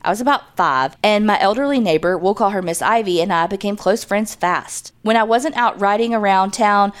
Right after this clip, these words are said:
on my bike, rollerblading at the local skate rink, checking out a million books from the library, or scaring myself trying to catch lightning bugs in the woods across from our house, I was next door in Miss Ivy's house. She introduced me to tea cakes, Salisbury steak, and tried her hardest to get me to enjoy tea,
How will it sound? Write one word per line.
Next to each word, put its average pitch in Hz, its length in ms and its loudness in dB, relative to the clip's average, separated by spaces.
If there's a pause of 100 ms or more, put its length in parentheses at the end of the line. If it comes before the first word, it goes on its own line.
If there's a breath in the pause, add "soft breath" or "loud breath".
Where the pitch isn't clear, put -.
(180 loud breath)
on 180 120 -2
my 165 100 2
bike, 233 480 0
rollerblading 226 680 2
at - 80 -6
the 156 80 -4
local 147 220 -2
skate 233 300 0
rink, 226 380 -2
checking 269 380 -2
out 202 280 2
a 175 100 2
million 226 420 2
books 208 220 -2
from 196 100 -8
the 180 80 -4
library, 185 640 0
or 294 160 2
scaring 269 340 0
myself 247 380 0
trying 233 220 -2
to 269 40 -8
catch 233 280 0
lightning 214 340 0
bugs 202 260 0
in 180 60 -10
the 170 80 -2
woods 202 260 0
across 185 320 -2
from 175 140 -6
our 151 80 2
house, 240 560 -2
I 233 80 0
was 233 180 -2
next 302 260 -4
door 226 200 0
in - 180 0
Miss 180 220 -4
Ivy's 175 340 -4
house. 135 380 -14 (340 soft breath)
She - 180 -4
introduced 247 420 -2
me 226 100 0
to 175 80 -4
tea 262 240 -2
cakes, 254 440 -2
Salisbury 269 560 0
steak, 196 420 -2
and 196 140 0
tried 240 260 -2
her 220 160 0
hardest 269 420 -2
to 233 60 -10
get 202 120 -4
me 196 120 -8
to 196 120 -6
enjoy 180 340 -2
tea, 147 340 -10